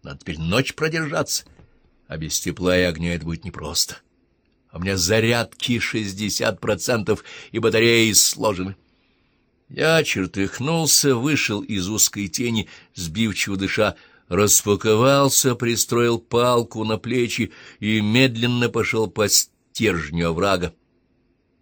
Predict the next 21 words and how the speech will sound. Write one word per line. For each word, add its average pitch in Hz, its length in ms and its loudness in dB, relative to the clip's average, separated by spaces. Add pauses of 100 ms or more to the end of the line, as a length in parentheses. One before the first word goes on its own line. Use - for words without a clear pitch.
(160)
с 82 100 -10
заброшенными 90 840 -2
на 85 140 -6
сук - 440 -6
руками, 101 600 -2 (360)
которыми 87 320 -2
поддерживал 87 640 0 (200)
разложенную 92 760 0
накидку 90 420 -4
светопоглощения. - 840 -6 (1700)
Изображать 160 840 2
австрийского 165 840 -2
егеря 147 720 0 (100)
из - 280 -6
сотой 92 460 0
дивизии 92 760 -2
армии 90 460 -2
Паулюса 87 680 -2
удалось 85 400 -4
минут 82 280 -8
двадцать, 113 520 -2